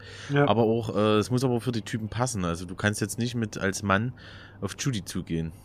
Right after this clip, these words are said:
Speaker 1: Nee, weil Judy lesbisch ist.
Speaker 2: Ja,
Speaker 1: Genau.
Speaker 2: Judy ist knallhart lesbisch.
Speaker 1: Ja.
Speaker 2: Du kannst auch, äh, als Mann jetzt nicht zu, äh, River gehen und sagen, „Hey, komm, mach mal mit mir.“ River ist nicht schwul. River geht voll auf dich ein, wenn du eine Frau bist und sagst,
Speaker 1: Ja,
Speaker 2: „Okay,
Speaker 1: ja.
Speaker 2: ich steh dann auf dir, auf dich“, ne?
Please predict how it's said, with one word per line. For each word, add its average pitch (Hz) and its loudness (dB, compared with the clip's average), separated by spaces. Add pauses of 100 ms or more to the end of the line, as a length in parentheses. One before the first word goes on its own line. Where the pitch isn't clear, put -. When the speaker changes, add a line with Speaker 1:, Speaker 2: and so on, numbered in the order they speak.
(160)
Speaker 1:
Nee, 175 10
weil 135 10
Judy 147 4
lesbisch 131 2
ist. 85 -12
Speaker 2:
Ja, 95 4
Speaker 1:
Genau. 117 2
Speaker 2:
Judy 123 4
ist 110 0
knallhart 117 2
lesbisch. 135 -2 (160)
Speaker 1:
Ja. 107 -4 (420)
Speaker 2:
Du 101 -6
kannst 110 0
auch, 110 -2
äh, 95 2
als 101 2
Mann 107 4
jetzt 113 0
nicht - -2
zu, 120 0
äh, 110 4
River 120 4
gehen 104 2
und 104 0
sagen, 104 6
„Hey, 107 4
komm, 123 2
mach 113 0
mal 123 2
mit 110 0
mir.“ 117 2 (580)
River 117 6
ist 107 2
nicht 117 4
schwul. 123 6 (420)
River 120 10
geht 117 4
voll 127 6
auf 104 0
dich 120 0
ein, 127 4
wenn 110 4
du 107 4
eine 95 4
Frau 92 4
bist 92 0
und 90 -8
sagst, 95 2
Speaker 1:
Ja, 117 4
Speaker 2:
„Okay, 113 4
Speaker 1:
ja. 104 4
Speaker 2:
ich - -2
steh 107 2
dann 104 4
auf 92 -2
dir, 92 0 (680)
auf 95 -4
dich“, 92 0
ne? 101 2